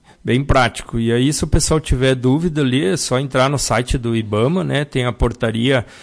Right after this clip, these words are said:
a cento e noventa e três e a cento e noventa e sete, que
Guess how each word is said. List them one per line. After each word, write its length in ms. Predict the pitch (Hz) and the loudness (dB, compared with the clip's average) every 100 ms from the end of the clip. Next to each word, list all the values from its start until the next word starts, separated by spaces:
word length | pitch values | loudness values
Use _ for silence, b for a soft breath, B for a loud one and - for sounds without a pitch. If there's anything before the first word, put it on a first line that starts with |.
| B - | B -6
a 80 | |
cento 340 | 117 - 120 131 | -2 0 0 0
e 40 | |
noventa 400 | 127 110 127 120 | 0 2 2 2
e 80 | 120 | -2
três 460 | 101 117 127 135 127 | 0 0 2 2 0
e 100 | 120 | 0
a 80 | |
cento 400 | 110 - 117 - | 0 -2 -4 -4
e 420 | 123 113 113 117 113 | -2 0 -2 -4 -2
noventa 400 | 113 107 113 120 | -2 0 0 0
e 40 | |
sete, 540 | 117 - 120 185 - 196 B B B | 0 0 0 -2 -8 -10 B B B
que 80 | _ | _